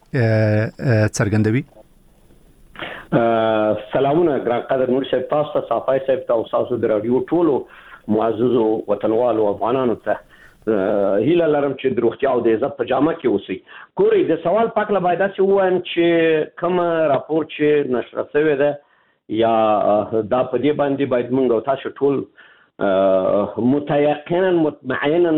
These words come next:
Speaker 2: دا درست راپور دی. طالبان د یوې خوا نه په دغه ورځ کې چې دوی،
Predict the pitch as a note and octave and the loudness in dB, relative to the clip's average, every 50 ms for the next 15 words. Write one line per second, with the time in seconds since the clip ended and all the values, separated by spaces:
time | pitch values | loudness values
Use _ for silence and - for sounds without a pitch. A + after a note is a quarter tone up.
0 | D3 B2 A2 C3+ C#3+ C#3+ C#3+ B2+ C#3 D#3+ D#3+ - - C#3+ B2+ - - A#2 A#2+ C3+ | 0 0 0 0 0 0 0 -2 -2 -2 -4 -4 -4 -4 -4 -2 -2 -2 -2 0
1 | C#3 C#3+ C3+ D#3+ D#3+ E3+ - _ _ - - - _ _ _ - C#3 C3+ C3+ C3 | 0 2 0 0 -2 -4 -8 _ _ -20 -20 -20 _ _ _ -2 0 0 0 0
2 | C#3+ D#3 E3 E3+ F3 E3 D#3+ D3 C3+ C#3 D3+ E3 D#3+ - D3+ D#3 D#3 D#3 D#3 D#3 | 0 0 0 2 2 2 2 2 2 2 0 0 0 0 0 0 0 0 0 0
3 | D3+ D3 D3 C3 A#2 C3 B2 B2 B2+ B2 B2 A#2+ A#2 A2 - A2 A2 A#2 C#3+ D#3 | 0 -2 -2 -2 -2 0 0 2 2 2 2 2 0 -2 -4 -6 -4 -2 -2 0
4 | D3+ D#3 D3 C#3 A#2 B2 G#2 C3+ D3 D3 C#3+ C3+ B2 | 0 0 0 0 -2 -4 -2 0 2 2 2 0 -2